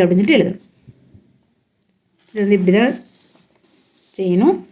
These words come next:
step by ஸ்டெப்பாக எழுதி நீட்டாக செய்யுங்க. இப்போ ஃபஸ்ட்டு சமன்பாடு வந்து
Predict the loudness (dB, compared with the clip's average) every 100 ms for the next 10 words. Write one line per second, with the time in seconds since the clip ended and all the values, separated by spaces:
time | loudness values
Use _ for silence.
0 | _ _ -4 -2 2 2 2 -2 0 2
1 | 2 2 2 2 2 2 0 2 2 4
2 | 2 2 -4 _ _ _ _ _ _ _
3 | _ _ _ _ _ _ _ -20 _ _
4 | _ _ _ _ _ _ _ _ _ -4
5 | -2 -2 -2 -2 0 2 4 4 4 4